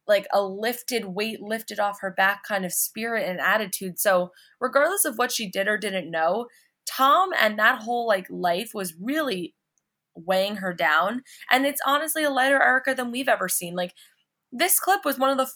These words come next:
funniest moments Erica's had in how-, however many seasons she's been on the show. So that in itself kind of says a lot. And I feel like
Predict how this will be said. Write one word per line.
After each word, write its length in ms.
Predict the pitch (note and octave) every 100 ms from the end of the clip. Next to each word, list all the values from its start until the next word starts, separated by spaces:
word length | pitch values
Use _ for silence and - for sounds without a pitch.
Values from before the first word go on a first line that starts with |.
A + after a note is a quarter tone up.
| -
funniest 400 | C4+ D4 D4 C#4
moments 300 | C4+ B3+ A#3+
Erica's 360 | A3+ A#3 A#3
had 180 | A3+ A3+
in 100 | A3
how-, 240 | G#3+ A3 - - A#3+
however 320 | A#3 A#3+ B3+
many 220 | A#3 A3+
seasons 400 | A3+ A#3 A3 G#3+
she's 160 | G#3+ F#3+
been 100 | G#3+
on 140 | G3+
the 60 | F#3
show. 320 | - A#3+ G3+ - _ - - _
So 440 | - A#3+ A3 G#3 - _ _ _
that 260 | G#3+ A#3+ B3
in 120 | A#3+
itself 400 | G3 - G3+ G#3+ -
kind 200 | G3+ G3
of 80 |
says 240 | F#3+ F#3+ F#3+
a 40 |
lot. 320 | F3 D#3+ F#3+
And 80 | G3+
I 80 | F#3
feel 220 | F3+ G3
like 200 | F3+ F3